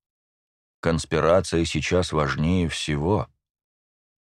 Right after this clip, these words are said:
Благо, после зимы я с лихвой компенсирую эту длинную паузу. Китар согласился попробовать сходить на охоту малым отрядом, где я буду задействован по максимуму,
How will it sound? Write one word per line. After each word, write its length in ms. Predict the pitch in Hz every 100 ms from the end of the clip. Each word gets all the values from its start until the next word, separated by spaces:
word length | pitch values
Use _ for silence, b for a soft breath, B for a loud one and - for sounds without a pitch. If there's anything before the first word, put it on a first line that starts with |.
| _
Благо, 340 | 76 85 90 90
после 360 | 92 87 85
зимы 260 | 80 87 90
я 140 | 80
с 100 | 76
лихвой 380 | 82 82 90 85
компенсирую 760 | 82 80 85 82 - 110 76 64
эту 180 | - 71
длинную 420 | 73 71 73 76
паузу. 460 | 78 65 62 60 62 _ _ _ _ _ _ _ _ _ _
Китар 320 | 90 87 117
согласился 600 | - 98 107 104 127 117
попробовать 540 | 110 101 127 110 104 90
сходить 340 | 95 95 90
на 140 | 98
охоту 260 | 92 92 90
малым 300 | 90 85 85
отрядом, 520 | 85 85 87 101 98
где 200 | 78 90
я 80 | 90
буду 200 | 87 87
задействован 760 | 82 78 92 92 90 85 90 78
по 140 | 82
максимуму, 680 | 85 104 - 104 107 113